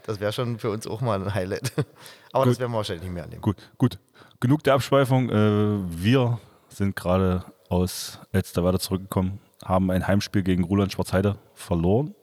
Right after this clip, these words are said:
Speaker 1: Dazu mehr später.
Speaker 2: Dazu mehr später. Wir haben natürlich uns über Jahre des Podcasts, ähm, eine kleine Struktur erarbeitet, die wir natürlich halten wollen.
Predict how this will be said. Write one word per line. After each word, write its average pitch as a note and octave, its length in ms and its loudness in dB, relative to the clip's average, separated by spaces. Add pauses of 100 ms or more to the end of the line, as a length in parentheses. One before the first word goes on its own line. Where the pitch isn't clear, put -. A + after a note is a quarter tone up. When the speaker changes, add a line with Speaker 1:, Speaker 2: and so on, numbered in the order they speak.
(300)
Speaker 1:
Dazu F#2+ 380 -6
mehr F#2+ 320 -8
später. - 300 -2
Speaker 2:
Dazu F#2+ 300 0 (200)
mehr F#2+ 260 2
später. G#2 600 0 (600)
Wir G#2 480 0
haben G#2 160 -2
natürlich G#2+ 440 -4
uns G#2 300 -4
über F#2 380 -4 (340)
Jahre G2+ 600 2
des G#2+ 180 0
Podcasts, - 800 0
ähm, G#2+ 400 4
eine G#2 200 4
kleine G#2+ 260 2
Struktur C#3 380 0
erarbeitet, A#2 520 0 (500)
die G#2+ 120 0
wir A2 120 4
natürlich G#2 440 0
halten G#2+ 360 0
wollen. G#2 280 2